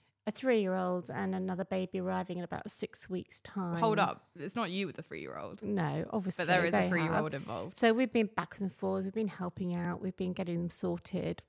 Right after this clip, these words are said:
Speaker 1: We've, um, yeah, it's, it's been good, but it's so stressful moving, isn't it? I've done it too many times, and I always say, "I am never moving again."
Speaker 2: Well, the only time I could say I've moved myself is when we moved flats, but that's from a studio.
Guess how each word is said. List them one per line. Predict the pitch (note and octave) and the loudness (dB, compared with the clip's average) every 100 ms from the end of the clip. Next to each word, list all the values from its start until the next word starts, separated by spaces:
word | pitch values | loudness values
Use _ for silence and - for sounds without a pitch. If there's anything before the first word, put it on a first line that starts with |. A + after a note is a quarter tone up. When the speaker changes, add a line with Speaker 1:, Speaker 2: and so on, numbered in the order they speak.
| - | -6
Speaker 1:
We've, | E3+ F3 - | -4 -4 -2
um, | F3+ F#3+ | 0 0
yeah, | F4 A#4+ G4 | 2 2 4
it's, | C#4+ - | 2 0
it's | F4 | -4
been | - F#4+ | -2 0
good, | A4+ G#4 B3+ | 4 4 4
but | - | 0
it's | G#3+ A3+ | 0 0
so | - A3+ | 2 4
stressful | G#3+ - G#3+ - F#3 | 2 0 -2 -2 0
moving, | F#3 F#3 F#3 F#3 | 0 0 0 -2
isn't | G3+ | -2
it? | F#3+ | 0
I've | G#3 | 0
done | G3 F#3+ | 2 2
it | F#3+ - - _ _ _ - | 2 -2 -18 _ _ _ -10
too | - G#3 | 0 4
many | C4 A3 G3 | 6 6 4
times, | F#3 E3+ E3 D#3+ D#3+ - | 2 2 2 0 -4 -2
and | F#3+ | 0
I | G3 | 2
always | F3+ F3 | 2 2
say, | - F#3+ F3+ F3 - | 0 0 0 0 -2
"I | E3 | -2
am | F3 E3+ | 2 2
never | F3 E3+ F3+ F#3+ | 2 2 0 -2
moving | - F3 E3+ D#3 E3 D#3+ | 0 2 2 2 -2 -2
again." | F3 D#3 E3 D#3 C#3+ | -6 -6 -4 -4 -4
Speaker 2:
Well, | D#3 B3+ | -2 -2
the | C4 | 0
only | C4+ C#4+ | 0 0
time | C#4 B3 | 0 2
I | A3+ | 2
could | A3 A3 | 2 0
say | G#3+ | 2
I've | F#3+ F3+ F3 | 4 4 4
moved | E3+ F#3 E3+ D#3 E3+ | 4 4 4 0 0
myself | D#3+ E3 E3+ D#3+ E3 | -2 0 0 2 0
is | D#3+ | -2
when | E3 E3 | 0 0
we | |
moved | E3 E3 D#3+ | 0 0 0
flats, | - - D#3+ - - | -2 -2 -2 -2 -8
but | - | 0
that's | F#3 G3 - | 4 4 2
from | F3+ | 0
a | E3+ | 0
studio. | - - F#3+ F3 E3+ E3 | -2 -2 -2 0 0 -2